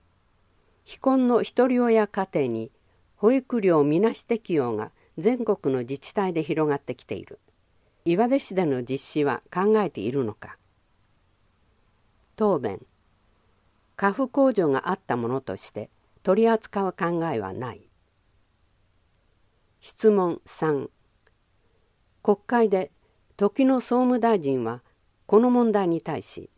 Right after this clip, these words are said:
自治体や各省が支援制度を設けたりして適切な対応ができるよう期待すると答弁されています。この問題は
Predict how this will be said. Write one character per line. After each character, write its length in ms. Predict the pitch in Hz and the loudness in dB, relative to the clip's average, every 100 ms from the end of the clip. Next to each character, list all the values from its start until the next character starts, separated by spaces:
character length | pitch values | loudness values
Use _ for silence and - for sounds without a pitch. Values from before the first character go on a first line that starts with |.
| _ _ _ _ _ _ _ 165 | _ _ _ _ _ _ _ -6
自 180 | 175 | -6
治 160 | - - | -6 -6
体 240 | 262 254 | -2 2
や 160 | 226 214 | 2 2
各 280 | - 247 - | -2 -6 -8
省 320 | - 196 139 | 0 2 2
が 160 | 107 - - | -2 -6 -16
支 200 | - 220 | 2 4
援 160 | 247 | 4
制 240 | 247 254 202 | 2 0 2
度 180 | 139 | 2
を 40 | 131 | 2
設 220 | 156 160 | -2 -4
け 80 | - | -6
た 140 | - 104 | -10 -10
り 100 | 101 | -10
し 100 | - | -12
て 240 | 120 139 _ _ | -12 -12 _ _
適 220 | - 160 - | -4 -4 0
切 280 | 269 - | 0 2
な 120 | 240 226 | 0 0
対 320 | 190 214 214 | 0 4 6
応 140 | 208 | 6
が 140 | 190 175 | 4 0
で 120 | 170 | -2
き 140 | 190 | -2
る 120 | 170 | -2
よ 180 | 131 104 | -2 -4
う 40 | 90 | -8
期 100 | - | -6
待 200 | 156 139 | -2 -2
す 180 | - 107 | -4 -8
る 160 | 107 - _ _ _ _ - | -8 -12 _ _ _ _ -4
と 200 | 208 - - | -4 -4 -2
答 160 | 226 | 0
弁 180 | 175 123 | 0 -2
さ 140 | - | -4
れ 80 | 101 | -10
て 140 | - 104 | -10 -12
い 100 | 101 | -12
ま 120 | 101 | -14
す。 260 | - - _ _ _ _ _ _ _ _ _ _ _ _ | -18 -20 _ _ _ _ _ _ _ _ _ _ _ _
こ 120 | - 226 | 4 4
の 80 | 262 | 6
問 240 | 254 226 | 2 2
題 200 | 202 175 | 0 -2
は 180 | 156 | -4